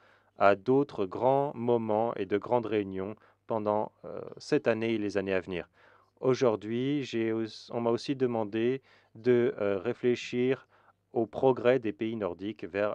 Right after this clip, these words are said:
le développement durable. La coopération entre les pays nordiques fait partie d'un des plus anciens partenariats mon-, dans le monde. La vision est que les,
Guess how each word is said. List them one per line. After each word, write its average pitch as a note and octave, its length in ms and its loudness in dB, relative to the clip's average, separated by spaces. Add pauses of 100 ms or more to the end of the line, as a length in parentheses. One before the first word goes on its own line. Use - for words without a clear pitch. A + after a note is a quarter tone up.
le G2 160 -6
développement G2 420 -8
durable. D#2+ 360 -10 (2500)
La A#2 240 2
coopération C3 540 2
entre C3+ 180 -4
les A#2+ 80 0
pays A#2 480 -4
nordiques A#2 800 -6 (1700)
fait - 580 -2
partie C#3+ 460 -2
d'un B2+ 160 2
des A#2 180 0 (220)
plus D3 220 -8
anciens D#3+ 300 -2
partenariats A2+ 920 0
mon-, G2 320 -10
dans F2 160 -8
le F2 160 -8
monde. C3+ 400 -6 (320)
La A#2 420 4
vision B2 840 -6
est B2+ 260 2
que C#3 300 2
les, B2 540 0